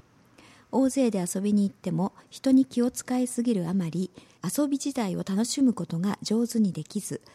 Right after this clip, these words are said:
結局不完全燃焼のまま帰宅することもあります。周りの人間関係はとても良く、いい人たちばかりです。だから、私もきっとその人たちにとっていい人でありたいがために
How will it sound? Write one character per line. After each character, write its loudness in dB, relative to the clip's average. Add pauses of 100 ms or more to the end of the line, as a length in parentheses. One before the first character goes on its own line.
(300)
結 -4
局 -4
不 -16
完 4
全 6
燃 6
焼 -2
の 2
ま 0
ま 2
帰 -16
宅 -6
す -6
る -6
こ -8
と -8
も 4
あ 0
り -6
ま -18
す。 -16 (680)
周 6
り 6
の 6
人 6
間 4
関 2
係 -2
は -2
と -2
て 0
も 4
良 -2
く、 -2 (240)
い 4
い -2
人 -8
た -10
ち -8
ば -4
か -6
り -4
で -8
す。 -12 (460)
だ -2
か -4
ら、 -2 (140)
私 0
も 6
き -6
っ -8
と -4
そ -2
の 4
人 -6
た -4
ち -6
に -2
と -6
っ -4
て -12 (300)
い 0
い -4
人 -8
で -8 (200)
あ -4
り -6
た -4
い 0
が -2
た -6
め -2
に 0